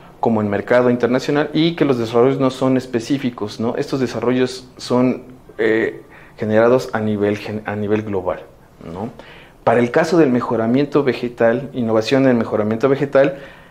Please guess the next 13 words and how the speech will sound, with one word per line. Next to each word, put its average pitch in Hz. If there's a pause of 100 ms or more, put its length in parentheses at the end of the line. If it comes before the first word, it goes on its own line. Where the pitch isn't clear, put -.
(160)
es 135
una 170
herramienta 139
biotecnológica 120
que -
puede 131
ser 139
aprovechada 127
por 117 (160)
más 120
sectores, 120 (120)
es 123
decir, 131